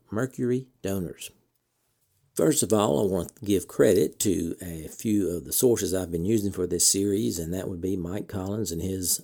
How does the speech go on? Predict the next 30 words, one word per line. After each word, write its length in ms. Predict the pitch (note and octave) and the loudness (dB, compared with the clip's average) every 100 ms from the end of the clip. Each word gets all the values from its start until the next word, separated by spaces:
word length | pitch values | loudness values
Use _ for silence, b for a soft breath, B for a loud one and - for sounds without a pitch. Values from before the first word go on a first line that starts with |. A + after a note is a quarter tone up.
| _ | _
book, 360 | E2+ F2+ - - | -4 -4 -4 -8
Carrying 440 | - G2+ G2+ G2+ F2+ | -10 -8 -6 -6 -8
the 80 | E2+ | -8
Fire, 460 | F#2+ F#2 G2+ A2+ b b - | -6 -4 -4 -6 b b -4
Neil 360 | G2+ A2 G#2 - | 2 4 2 -4
Armstrong, 720 | G2+ A2+ G#2 G#2 F#2 G#2 A#2 | -4 -2 -2 0 0 -2 -4
A 80 | D#2+ | -6
Life 360 | F2+ G2 - | -6 -6 -8
of 100 | - | -10
Flight, 460 | - F#2 G2 B2+ - _ _ - | -6 -4 -4 -6 -10 _ _ -8
Andrew 400 | G2+ G2+ G2 G2 | -4 -2 -2 -4
Chaikin, 500 | - G2 G2+ B2 C3+ b b b b b b | -2 -2 0 -2 -4 b b b b b b
A 100 | F#2 | -8
Man 340 | E2+ F2+ G2 G#2+ | -6 -4 -2 -2
on 100 | G2 | -2
the 80 | E2+ | -4
Moon, 340 | F#2 C3+ E3 _ _ _ _ - | -4 -6 -8 _ _ _ _ -6
Gene 280 | G2 G2+ | -4 -2
Kranz, 400 | F#2 G2 G2+ - | -4 -6 -4 -4
Failure's 420 | - F#2+ F#2 E2+ E2+ | 0 0 0 -4 -6
Not 200 | E2+ D#2+ | -8 -8
an 140 | D#2 | -8
Option, 420 | A2 - - A#2+ b b b b C3+ | -6 -4 -4 -4 b b b b -2
and 220 | C#3+ B2 | 0 2
the 100 | G2+ | 0
Apollo 460 | F#2 G#2 G#2+ G#2 | 0 0 4 4
eleven 420 | G#2 G2 F#2+ F#2+ F2 | 4 0 -4 -4 -6
Lunar 280 | F#2 F#2+ | -6 -4
Surface 420 | E2 - E2 - - | -4 -4 -6 -8 -8
Journal. 400 | F2 E2 - | -8 -8 -12